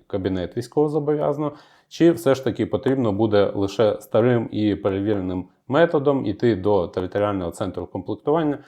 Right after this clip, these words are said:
відстоювати черги і так, е, тільки так уточнювати свої дані. І знову ж таки виникає ще одне питання. Якщо нічого працювати, окрім Т Ц К, не буде,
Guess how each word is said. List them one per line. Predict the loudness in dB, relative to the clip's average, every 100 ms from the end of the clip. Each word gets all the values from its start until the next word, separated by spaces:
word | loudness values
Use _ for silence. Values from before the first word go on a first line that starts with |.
| _ -6
відстоювати | -4 -2 2 4 6 4 -2 -6
черги | 0 4 4 2 -2 -6 _ _
і | 0 4 4 2 -8 _ _
так, | 2 2 2 -2 -8
е, | -4 -4
тільки | 0 0 0 -6
так | 0 -2 -2
уточнювати | -2 -2 0 -4 -4 -4 -6
свої | -4 -2 0 0
дані. | 2 0 0 -4 -6 -4
І | -2 -2 -4
знову | -2 -2
ж | -2
таки | -4 -6 -6 -8 _
виникає | -8 -4 2 2 0
ще | -2
одне | -4 -4 -8
питання. | -6 -4 -4 -4 -6 -8 _ _
Якщо | -6 -6 0 4 6 4 -2 -8
нічого | -6 0 2 4
працювати, | 2 -2 0 2 2 0
окрім | -2 -2 -4
Т | -2
Ц | -2 -2
К, | -2 -2
не | 0 0
буде, | 0 0 0 0 -2